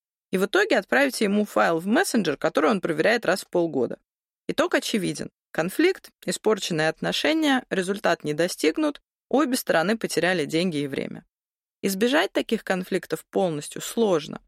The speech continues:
но снизить их риск возможно. Для этого в договоре существует раздел «Предмет договора», где подробно описано, что должно быть сделано, в каком объёме и формате.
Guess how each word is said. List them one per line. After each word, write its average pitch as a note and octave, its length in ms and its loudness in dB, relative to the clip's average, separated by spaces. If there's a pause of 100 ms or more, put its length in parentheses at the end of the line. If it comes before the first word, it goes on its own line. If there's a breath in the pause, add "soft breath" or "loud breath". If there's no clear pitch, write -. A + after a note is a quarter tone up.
(140)
но F#3+ 140 2
снизить G#3 480 0
их - 140 -6
риск C#4 360 -4 (160)
возможно. F3 600 -4 (540)
Для G#3 140 4
этого D4 340 2
в F3 60 -8
договоре F#3 440 2
существует F#3+ 560 -2
раздел G3 500 0
«Предмет E3+ 640 -2
договора», E3 640 -2
где F3 180 -2
подробно G#3+ 500 2
описано, D#3 440 -4
что - 260 0
должно D4 320 0
быть A#3+ 140 -2
сделано, G3 420 0
в - 60 -16
каком E3 340 -2
объёме A3 520 0 (140)
и A3+ 80 -2
формате. - 540 -8